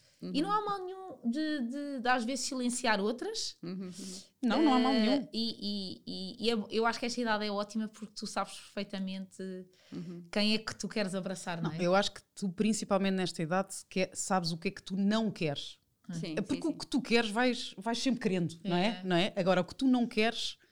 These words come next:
Speaker 3: tu sabes.
Speaker 1: Não,
Speaker 3: E é
Speaker 1: sim, eu acho que eu gosto de pessoas sem filtros. E, e, e é difícil
Speaker 3: É muito,
Speaker 1: arranjar. É
Speaker 3: é.
Speaker 1: tudo parece que há sempre,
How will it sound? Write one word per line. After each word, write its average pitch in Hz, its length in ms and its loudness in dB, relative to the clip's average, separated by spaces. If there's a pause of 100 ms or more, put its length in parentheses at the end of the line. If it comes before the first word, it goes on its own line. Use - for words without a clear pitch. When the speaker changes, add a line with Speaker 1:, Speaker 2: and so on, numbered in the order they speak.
(240)
Speaker 3:
tu 226 100 2
sabes. 220 440 2
Speaker 1:
Não, 175 120 -6
Speaker 3:
E 196 60 4
é 196 60 6
Speaker 1:
sim, 175 200 -12
eu 208 160 -4
acho 214 280 -6
que 226 120 -14 (460)
eu 196 80 -8
gosto 214 160 -4
de - 60 -14
pessoas 240 160 -4
sem 233 120 -4
filtros. - 460 -10 (400)
E, 180 240 -6 (380)
e, 196 240 -10
e - 20 0
é 226 60 0
difícil 254 600 -4 (200)
Speaker 3:
É 180 240 -2
muito, 180 100 4
Speaker 1:
arranjar. 247 200 0
É 180 100 2
Speaker 3:
é. 151 40 0
Speaker 1:
tudo 240 140 -4
parece 262 440 -6
que 269 60 -6
há 254 60 -4
sempre, 254 380 -10